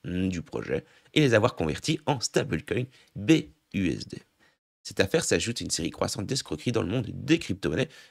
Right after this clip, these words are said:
et surtout des cryptos chinois. Les investisseurs sont donc rappelés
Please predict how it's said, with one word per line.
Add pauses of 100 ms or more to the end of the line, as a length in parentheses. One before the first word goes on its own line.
et
surtout (240)
des
cryptos (400)
chinois. (600)
Les
investisseurs (160)
sont
donc (200)
rappelés